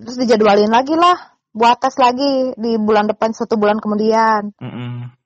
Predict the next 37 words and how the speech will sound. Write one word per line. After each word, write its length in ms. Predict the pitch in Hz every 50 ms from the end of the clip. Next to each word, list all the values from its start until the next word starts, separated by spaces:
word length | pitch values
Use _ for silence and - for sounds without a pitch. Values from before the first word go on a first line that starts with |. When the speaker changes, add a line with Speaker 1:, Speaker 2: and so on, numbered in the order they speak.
| _ _ 170
Speaker 1:
Nah, 240 | 170 160 156 151 160
balik 240 | 165 175 208 - 233
lagi 160 | 214 226 233
kita 240 | 214 220 214 202 -
teh 80 | 214
ke 160 | 208 202 196
Bandung 640 | 190 180 180 185 185 190 185 180 180 185 185 185 175
dan 80 | 170 165
Speaker 2:
Aduh. 80 | 156
Speaker 1:
ternyata 880 | 147 - 165 170 160 160 160 - _ - 214 233 240 254 262 277 277 -
Speaker 2:
Mm-mm. 400 | - - _ _ _ - - -
Speaker 1:
tanah 460 | - 175 170 170 170 175 170 170 170 175
yang 240 | 180 175 170 180
tes 240 | - - 180 180 - - 185
yang 240 | 175 170 175 170 -
kedua 320 | 180 180 180 180 165 147
mah, 260 | 151 175 196 233 262 262 - _ _ _ _ _ _ _ _ _ _ _ _ _ _ - - _ _ _ _ _ _ _ -
eh, 420 | - 185 185 185 185 185 185 180 165 160 175
adik 260 | 180 175 175 - - -
tuh, 260 | 262 277 294 311 311 - - - _ _ _ _ _ _ _ _ _ _ _ _ _ _ _ -
eh, 460 | - 175 180 180 175 175 175 175 175 175
kan 180 | - 208 214 220 196 156 185 -
kayak 320 | - 208 185 185 185 180
di, 320 | 185 175 180 175 175 165
di 160 | 170 170 170 165
apa, 320 | 170 - 240 254 254 -
tesnya 320 | - - 196 - 196 185
tuh 80 | - 226
kayak, 240 | - 214 196 196 - - _ _ _ _ _ _ _ -
eh, 640 | - 180 180 175 175 175 180 180 175 175 175 175 170
yang 160 | 180 180 185
ke 80 | - 202
sa-, 320 | 185 - - 180 - -
yang 400 | - 156 165 165 175 180 165 -
ke 400 | - 185 175 170 175 175 170 170
jaringan, 400 | 170 180 180 165 175 175 175 170
oh, 160 | 104 104 -